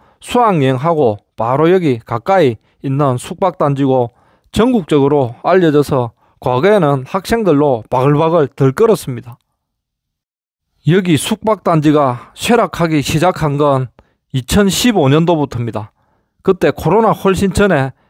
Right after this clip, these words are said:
메르스 사태가 있었죠. 메르스가 끝나고 이천십육 년에 또 경주에 큰 지진이 있었습니다. 구일이 지진이라고 이야기를 하는데, 엄청난 타격을 받았다고 합니다.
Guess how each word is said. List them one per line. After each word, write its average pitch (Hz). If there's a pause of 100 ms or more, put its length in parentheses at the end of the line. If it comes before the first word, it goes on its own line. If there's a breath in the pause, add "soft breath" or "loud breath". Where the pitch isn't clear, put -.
(160)
메르스 165
사태가 127
있었죠. 117 (1600)
메르스가 160
끝나고 202 (140)
이천십육 233
년에 202
또 127 (420)
경주에 143
큰 180
지진이 208
있었습니다. 117 (320)
구일이 202
지진이라고 135 (300)
이야기를 143
하는데, 123 (400 soft breath)
엄청난 175
타격을 165
받았다고 151
합니다. 117